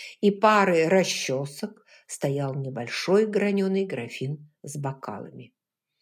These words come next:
«Освежитесь немного с дороги, сэр». Он плеснул выпивки в два бокала и протянул один Роджеру. Тот поднял его, и нос учуял крепкий запах виски.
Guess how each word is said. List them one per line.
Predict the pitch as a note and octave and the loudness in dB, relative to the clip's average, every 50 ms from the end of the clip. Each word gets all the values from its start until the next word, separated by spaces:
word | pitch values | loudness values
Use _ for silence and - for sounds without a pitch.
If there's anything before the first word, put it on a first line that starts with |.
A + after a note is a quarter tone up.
| _ _ _ _ _ _ _ _ _ _ _ - | _ _ _ _ _ _ _ _ _ _ _ -4
«Освежитесь | F3+ F3+ F3 - G3 F3+ F#3+ A#3+ B3+ B3+ D#4+ D#4+ - - | -2 -2 -2 0 0 2 2 2 0 0 -4 -4 0 0
немного | D#4 C4+ A3+ F#3+ E3+ D#3 D#3+ D3+ | 2 2 4 2 2 2 0 -2
с | D#3 | 0
дороги, | D#3+ D#3+ D3+ D#3 E3 F3 F#3 G3+ | 0 0 0 0 0 0 -2 -4
сэр». | G3 - - A3 A3 A#3 B3 - - - _ _ _ _ _ _ _ _ _ _ - | -4 0 0 2 2 2 0 -4 -10 -18 _ _ _ _ _ _ _ _ _ _ -6
Он | - F3+ E3+ D3+ | -6 -6 -6 -6
плеснул | - D#3+ D#3 D3+ - E3 D#3 D3+ D3 | -6 -8 -6 -6 -6 -6 -6 -6 -4
выпивки | D3 D#3+ D#3 D#3 - F#3 - - - G3 G3 G3 F#3+ | -4 -4 -4 -6 -8 -12 -10 -6 -6 -4 -4 -4 -6
в | F3+ | -4
два | F3+ F3+ F#3 F3+ | -2 -2 -2 0
бокала | F#3 F#3+ G3 G3 F#3+ - F#3 F#3 F#3 F#3+ F#3 | -2 -4 -6 -4 -2 0 0 0 2 0 -2
и | - - G3 | -2 -2 -4
протянул | F#3+ F#3+ - D3 D3 - - C#3+ C#3+ D3 E3 F3 | -6 -4 -6 -8 -8 -8 -8 -6 -6 -6 -6 -6
один | D#3 D3 C#3+ C#3 C#3+ D3+ | -6 -6 -6 -6 -6 -6
Роджеру. | C#3 C#3 C3+ - - - C#3+ D#3 D#3 - _ _ _ - - - - - - _ _ - | -6 -6 -8 -8 -10 -12 -12 -14 -16 -18 _ _ _ -20 -20 -20 -20 -20 -20 _ _ -2
Тот | - F#3 F3+ F3 F3 - _ - | 0 0 0 0 -2 -8 _ 0
поднял | - F#3 E3+ E3 F3 F#3 G#3+ A#3+ A3+ G3+ | 0 0 0 2 0 0 0 0 -2 -4
его, | - - C3+ C3 B2 C3 C3+ C3+ D3 - - - - - - - | -4 -8 -10 -8 -8 -10 -10 -12 -14 -18 -20 -20 -20 -20 -14 -6
и | - F#3+ F3+ F3 | -2 0 0 0
нос | F3 F3+ F#3+ G#3 A3+ A#3 A3+ - - | 0 0 0 0 0 -2 -4 -4 -6
учуял | G#3+ G#3 - - - G#3 G#3 G#3 G#3 G#3 G3+ - _ - | -6 -6 -6 -6 -2 0 0 0 0 -2 -6 -12 _ -20
крепкий | - - D3 D#3 F3+ F#3+ F#3+ - - _ - - F3+ F#3 F#3+ | -16 -8 -4 -2 -2 -2 -2 -6 -20 _ -8 -4 -2 -2 -2
запах | F#3 - - - C3+ C3 B2+ - - C#3 - _ _ _ _ - | -4 -8 -10 -10 -10 -12 -12 -16 -18 -20 -20 _ _ _ _ -14
виски. | - - - - - - - - _ | -14 -14 -14 -16 -18 -20 -20 -20 _